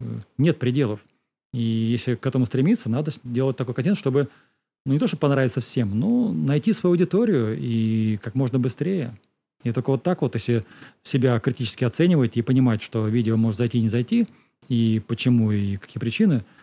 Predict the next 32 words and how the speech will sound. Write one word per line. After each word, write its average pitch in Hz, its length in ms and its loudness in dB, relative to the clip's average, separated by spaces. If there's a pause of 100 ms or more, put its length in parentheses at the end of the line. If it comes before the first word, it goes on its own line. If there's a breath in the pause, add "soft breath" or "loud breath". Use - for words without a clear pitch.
(200 soft breath)
надо 123 240 2
делать 160 220 2
конт-, 170 340 -2
считаю, 147 420 0
ну, 127 160 2
кто 127 300 2
реально 123 460 2
серьёзно 156 360 4
настроен 120 460 2 (260 loud breath)
на 123 80 0
YouTube, 165 480 0
м, 156 240 -6
всё-таки 156 380 -6
подходить 135 360 -4
более 127 240 -2
грамотно 123 440 0
и 110 80 0
подготовленно 117 560 0
к - 100 -12
таким 107 300 -4
вот 104 100 -2
де-, 139 120 -6
вопросам. 117 520 -6 (320)
Хотя 185 720 0
можно 151 480 2 (300 loud breath)
кому-то 139 340 0
и 123 60 2
расслабиться, 135 600 -2
и 117 160 0
снимать 123 300 0
для 110 80 -4
себя, 139 360 -2